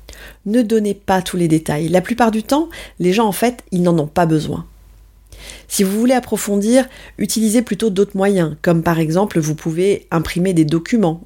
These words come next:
écrits que vous pouvez remettre aux personnes à la fin de la présentation. Dans votre présentation,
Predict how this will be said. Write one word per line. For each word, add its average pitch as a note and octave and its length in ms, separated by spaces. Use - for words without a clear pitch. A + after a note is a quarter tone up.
écrits F3 400
que - 80
vous E3 160
pouvez F3 280
remettre G3+ 400
aux E3+ 40
personnes F#3 480
à D#3+ 80
la D#3+ 100
fin F#3+ 220
de F#3 40
la D#3+ 80
présentation. D#3 600
Dans E3 180
votre F#3+ 420
présentation, E3 720